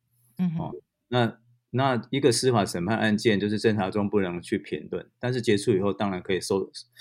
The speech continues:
Speaker 2: 可以那个受，受之公平啊，哦，
Speaker 1: 嗯哼。
Speaker 2: 接受公平才对。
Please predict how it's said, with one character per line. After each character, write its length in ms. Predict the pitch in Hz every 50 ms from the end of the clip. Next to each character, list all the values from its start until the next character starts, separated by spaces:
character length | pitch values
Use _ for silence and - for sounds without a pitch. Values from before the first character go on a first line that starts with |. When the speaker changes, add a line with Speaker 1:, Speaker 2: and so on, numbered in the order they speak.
| - - - -
Speaker 2:
可 120 | - 123
以 140 | 110 95 90
那 120 | 87 98 107
个 180 | 95 95 85
受， 280 | - - 113 104 95 - - -
受 220 | - - - 104 95
之 300 | - - - 98 95 92
公 240 | - 87 87 90
平 160 | - - 80 - -
啊， 120 | - - - _ _ _ _ -
哦， 80 | - 190
Speaker 1:
嗯 60 | 202
哼。 40 | 185
Speaker 2:
接 140 | 160 113 107
受 200 | - 123 104 -
公 160 | - 202 - -
平 140 | - 85 80
才 180 | 73 78 78 78
对。 180 | - - 90